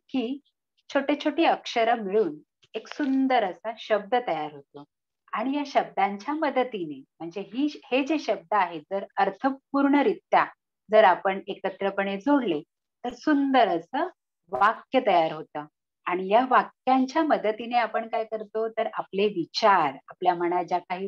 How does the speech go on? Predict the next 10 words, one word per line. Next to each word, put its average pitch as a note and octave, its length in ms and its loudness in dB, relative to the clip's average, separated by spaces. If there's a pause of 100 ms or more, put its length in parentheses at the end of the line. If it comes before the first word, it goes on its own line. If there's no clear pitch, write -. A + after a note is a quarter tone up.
भावना B3+ 360 4
आहेत F3 280 0 (100)
किंवा D4 200 -2
मला C#4 240 -2
जे C4+ 160 -4
काही B3+ 260 0
बोलायचं G3 580 -2
आहे F3+ 300 -6
माझ्या F3+ 300 -8
मित्रांबरोबर, F3 960 -4